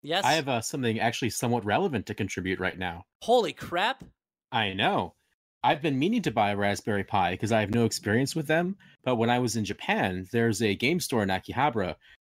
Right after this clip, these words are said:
Speaker 2: that, uh, sells, like, old computer stuff, and I love old Japanese computers.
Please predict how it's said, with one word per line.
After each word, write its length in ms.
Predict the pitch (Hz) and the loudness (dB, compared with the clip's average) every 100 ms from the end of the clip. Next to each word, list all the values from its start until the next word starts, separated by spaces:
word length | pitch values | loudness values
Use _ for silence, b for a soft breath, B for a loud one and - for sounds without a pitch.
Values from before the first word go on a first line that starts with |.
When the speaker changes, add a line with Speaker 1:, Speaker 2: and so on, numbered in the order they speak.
| _ _ | _ _
Speaker 2:
that, 300 | 107 98 95 - | 0 2 -2 -8
uh, 420 | 135 101 95 90 90 _ _ _ | 0 2 2 -2 -6 _ _ _
sells, 420 | - - 123 101 | -8 0 0 0
like, 220 | 113 98 - _ | -2 -4 -8 _
old 240 | 139 143 | 2 2
computer 360 | 113 107 151 151 | 0 0 2 2
stuff, 360 | - - 123 107 | 0 2 0 0
and 80 | |
I 40 | 107 | 0
love 220 | 123 135 | 2 2
old 160 | 123 104 | 0 0
Japanese 440 | 107 98 95 90 | -2 -2 -4 -6
computers. 560 | - - 190 113 87 | -10 -6 0 2 0